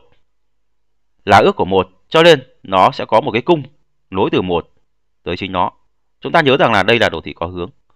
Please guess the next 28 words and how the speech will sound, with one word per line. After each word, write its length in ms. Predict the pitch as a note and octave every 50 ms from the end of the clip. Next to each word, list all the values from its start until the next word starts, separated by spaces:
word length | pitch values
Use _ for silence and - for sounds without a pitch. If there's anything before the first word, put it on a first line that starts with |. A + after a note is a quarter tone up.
| _ _ _ _ -
bởi 120 | E2 E2+
vì 140 | E2 F#2 F2
là 180 | F#2 E2+ E2+ F#2+ - _ _ _ _ _ _
A 440 | - C3 C#3+ D3 D3 D3 C#3 C3+ B2+ _ _ -
là 240 | F2 F2 F2 F2
ước 220 | E2+ - - F#3 -
của 120 | - D#2
B 80 | D#2+ A2+ B2 B2+ A#2+ A#2 A#2+ _ _ _ _
thì 180 | - E2+ D#2+ -
nó 120 | - -
sẽ 140 | - - -
có 140 | - - G2
cung 300 | - - F#3+ E3+ C#3+ B2+ B2+ C#3
đi 100 | - -
từ, 80 | F2 F2 - _ _ _ _
từ 100 | - E2+
A 160 | - F2+ F#2+
đến 120 | F#2 F#2
B. 40 | G2+ A2 G#2+ G2 G2 _ _ _ _ _
Đấy. 120 | - D2 - _ _ _ _ _ _ _ _ _ _ _ _ _ _ _ _ _ _ _ _ _ _
Tiếp 140 | - G#3+ -
theo, 340 | - F#3 F3+ F3 D#3+ D3+ - _ _ _
một 240 | - A2 A#2 A2+ A2 _ _ _ _ _ _
lại 320 | - G#2 G#2+ G#2 - - G2+
là 320 | G2+ F#2+ F#2+ G2+ A2 - _ _ _ _ _ _ _ _ _ -
ước 120 | F#3 G3+
của 100 | - -
hai, 300 | G2 B2 C#3+ D3 D3 C#3